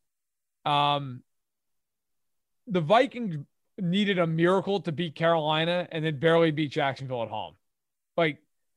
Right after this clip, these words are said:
are they ever gonna do something that's impressive? Ever? Like, they beat the Packers in Lambeau. I guess that counts in a windstorm. Like, I, I just,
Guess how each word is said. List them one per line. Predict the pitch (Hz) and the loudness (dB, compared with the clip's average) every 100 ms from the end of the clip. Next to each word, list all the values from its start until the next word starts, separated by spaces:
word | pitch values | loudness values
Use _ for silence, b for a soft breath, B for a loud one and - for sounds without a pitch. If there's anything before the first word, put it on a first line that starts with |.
| _ _ _ _ _ - | _ _ _ _ _ -2
are | 185 | 4
they | 233 247 | 6 6
ever | 240 262 | 2 0
gonna | 262 254 | -2 -2
do | 240 | -2
something | 247 254 226 240 | -2 -2 -2 -4
that's | 240 - | -6 -6
impressive? | 185 175 190 226 196 - | 0 2 2 0 -8 -4
Ever? | 156 180 214 196 - _ _ | 2 2 2 -2 -6 _ _
Like, | 185 | -4
they | 175 175 | 0 0
beat | 226 220 | 0 -2
the | 190 | -6
Packers | 147 214 240 202 165 | 2 4 4 2 -2
in | 160 | -2
Lambeau. | 151 175 220 160 | 0 2 2 2
I | 151 | 2
guess | 175 139 | 2 2
that | 175 185 | 2 2
counts | - 147 156 - | -2 -2 -2 -6
in | 151 | -6
a | 135 | -4
windstorm. | 139 180 165 - 131 135 139 | 0 0 -2 -4 -2 -2 -4
Like, | 135 - | -6 -2
I, | 180 - | -4 -2
I | |
just, | 170 180 | -4 -6